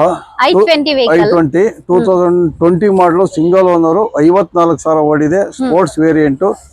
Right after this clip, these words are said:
Speaker 2: ಎ ಸಿ, ಪವರ್ ಸ್ಟೇರಿಂಗ್, ಪವರ್ ವಿಂಡೋ, ಮ್ಯಾಗ್‌ವೀಲ್ ಎಲ್ಲ ಬರುತ್ತೆ. ಗಾಡಿನೂ ಕೂಡ ತುಂಬಾ ಚೆನ್ನಾಗಿದೆ, ಗುಡ್ ಕಂಡೀಷನ್ ವೆಹಿಕಲ್,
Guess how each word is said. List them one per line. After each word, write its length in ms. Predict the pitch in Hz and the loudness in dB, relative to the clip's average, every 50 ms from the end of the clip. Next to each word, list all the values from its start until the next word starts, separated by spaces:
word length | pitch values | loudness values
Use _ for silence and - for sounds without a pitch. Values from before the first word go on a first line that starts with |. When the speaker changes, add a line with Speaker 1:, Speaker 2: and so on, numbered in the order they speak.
| _ _ _ - - | _ _ _ -4 0
Speaker 2:
ಎ 140 | 160 185 185 | 2 2 2
ಸಿ, 180 | - - 185 | 2 2 0
ಪವರ್ 300 | 156 - 160 156 170 165 | 0 0 0 0 0 0
ಸ್ಟೇರಿಂಗ್, 480 | 151 - - 170 170 175 175 180 175 - | -2 -4 -2 -2 0 0 0 0 -2 -2
ಪವರ್ 240 | 156 156 156 165 170 | 0 0 0 0 0
ವಿಂಡೋ, 260 | 165 156 156 170 160 | 0 0 0 0 0
ಮ್ಯಾಗ್‌ವೀಲ್ 500 | 135 135 139 147 160 147 160 165 160 135 | 0 0 0 0 0 0 0 0 0 0
ಎಲ್ಲ 180 | 135 139 156 | 0 0 0
ಬರುತ್ತೆ. 360 | 151 139 143 135 123 - 151 143 | 0 0 -2 -4 -4 -4 -4 -4
ಗಾಡಿನೂ 400 | 131 135 143 160 175 160 160 135 | -2 0 0 0 0 0 0 0
ಕೂಡ 160 | - 147 143 131 - | -2 -2 -2 -2 -4
ತುಂಬಾ 220 | - 139 147 156 | -4 -2 -2 -2
ಚೆನ್ನಾಗಿದೆ, 440 | 147 - 143 139 143 135 139 135 170 | -2 -2 -2 -2 -2 -2 -2 -2 -4
ಗುಡ್ 300 | 160 143 151 160 160 147 | -4 -2 -2 -2 -2 -2
ಕಂಡೀಷನ್ 440 | - 180 175 160 147 - 156 143 135 | -2 0 0 0 0 0 0 0 2
ವೆಹಿಕಲ್, 380 | 131 127 120 - 123 113 110 | 0 0 -2 -2 -4 -4 -4